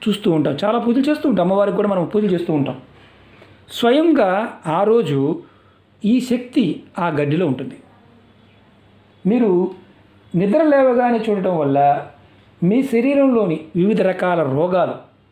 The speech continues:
వాటి వల్ల వచ్చే ఇబ్బందుల నుంచి బయటపడతారు గరకగడ్డి చూడటం వల్ల. నాలుగో చెప్తాను,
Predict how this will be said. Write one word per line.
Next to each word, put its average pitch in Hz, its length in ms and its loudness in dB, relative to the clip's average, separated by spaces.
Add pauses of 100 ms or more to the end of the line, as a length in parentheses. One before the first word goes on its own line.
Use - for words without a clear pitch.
(1000)
వాటి 185 260 -2
వల్ల 175 220 0
వచ్చే 170 240 -2
ఇబ్బందుల 180 380 0
నుంచి 165 200 0
బయటపడతారు 139 500 -4 (1040)
గరకగడ్డి 156 420 0
చూడటం 135 220 -2
వల్ల. 131 220 -4 (960)
నాలుగో 180 320 0
చెప్తాను, 139 440 -4